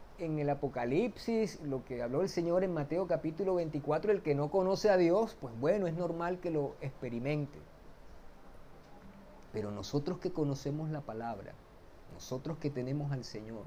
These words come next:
nosotros que tenemos al Espíritu Santo, Dios nos da victoria sobre el temor. Pero, como les dije, cualquiera de nosotros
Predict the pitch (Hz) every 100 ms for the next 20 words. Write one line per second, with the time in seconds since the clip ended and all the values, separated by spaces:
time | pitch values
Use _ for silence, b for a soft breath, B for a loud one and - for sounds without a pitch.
0 | - 95 120 127 143 135 131 117 135 139
1 | 120 104 - 123 131 - 107 - - -
2 | B B 113 123 151 143 127 104 113 127
3 | 123 113 - 127 127 131 127 131 - -
4 | 101 92 90 - 80 78 - - - -
5 | - - - - - - - - - -
6 | - - - - - - - - - -
7 | 180 214 233 208 151 - - - - -
8 | - - - - - - - 156 147 143
9 | 143 143 190 185 175 165 147 - - 208
10 | 214 208 165 151 139 135 - 156 156 156
11 | -